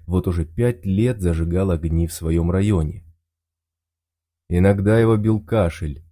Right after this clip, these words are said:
сотрясая всё тело, и тогда к пару добавлялись вылетающие изо рта капельки крови. В такие мгновения Сивы останавливался, прислоняясь к ближайшей обшарпанной стене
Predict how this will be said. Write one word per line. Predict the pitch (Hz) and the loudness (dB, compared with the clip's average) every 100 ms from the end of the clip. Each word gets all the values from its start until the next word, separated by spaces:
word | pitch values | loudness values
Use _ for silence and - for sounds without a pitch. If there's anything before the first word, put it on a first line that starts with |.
| _ _ _ _ | _ _ _ _
сотрясая | - 82 90 - 95 87 | -4 -2 -2 -2 0 0
всё | 82 80 | -2 -6
тело, | 80 98 104 107 101 - - _ _ _ | -4 -2 2 2 2 -2 -18 _ _ _
и | - | -2
тогда | 180 113 104 123 | 0 0 2 0
к | - - | -2 -4
пару | 123 123 120 | 0 4 4
добавлялись | 110 95 90 85 85 90 87 - | 2 2 2 2 2 2 0 -2
вылетающие | 82 78 - 87 82 - 80 | -4 -2 -2 -2 -2 -4 -4
изо | 76 80 | -2 -4
рта | - - 104 | -4 -4 -4
капельки | 104 90 82 82 80 85 | -2 -2 -2 -4 -4 -6
крови. | - 90 82 - - _ _ _ _ _ _ _ _ _ _ _ _ _ _ | -4 -2 -2 -4 -16 _ _ _ _ _ _ _ _ _ _ _ _ _ _
В | |
такие | 90 - 87 | -4 2 2
мгновения | 85 85 87 90 87 | 2 2 2 2 2
Сивы | 80 - 90 85 | -2 -4 -2 -2
останавливался, | 80 87 92 113 113 113 110 - 113 104 - - _ _ | -4 0 2 2 2 2 0 0 -4 -4 -8 -20 _ _
прислоняясь | 104 101 104 101 104 98 | 0 2 4 6 6 4
к | 90 | 2
ближайшей | 92 92 98 95 92 92 | 0 2 2 2 0 -2
обшарпанной | - 101 92 87 90 90 | -2 -4 -4 -2 -4 -4
стене | - 92 90 87 | -4 -2 0 0